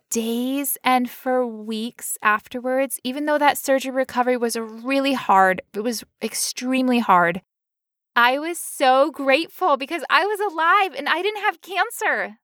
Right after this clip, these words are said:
Like, I was still here. And I promised myself that I would remember those terrifying two weeks of my life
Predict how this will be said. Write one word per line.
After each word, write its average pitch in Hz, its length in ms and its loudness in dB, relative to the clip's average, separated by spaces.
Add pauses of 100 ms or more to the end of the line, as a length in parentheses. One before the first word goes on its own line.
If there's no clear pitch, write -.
Like, - 240 -10
I 320 120 2
was 440 160 -4
still 359 340 -4
here. 330 580 -4 (500)
And 254 180 -4
I 294 180 0
promised 330 800 2
myself 226 720 -2 (180)
that 254 140 -2 (100)
I 247 180 4
would 294 140 -6
remember 247 680 -6 (160)
those 226 300 -4 (180)
terrifying 294 960 2
two 262 300 -6
weeks 233 480 -8
of 240 120 0
my 226 140 -2
life 202 400 0